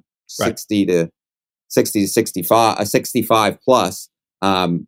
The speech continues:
Speaker 2: partially vaxxed and fully vaxxed is around eighty. But the point is that once you get up there, yes,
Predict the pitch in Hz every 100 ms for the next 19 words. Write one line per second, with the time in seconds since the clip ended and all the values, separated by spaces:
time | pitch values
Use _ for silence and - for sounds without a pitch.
0 | _ 117 104 - 95 92 90 - 90 85
1 | 92 90 85 85 - 82 80 80 85 90
2 | 87 85 90 - - 120 113 113 123 110
3 | 98 - _ _ _ 104 101 101 - 117
4 | 131 107 95 127 143 110 - 101 95 92
5 | - 107 107 -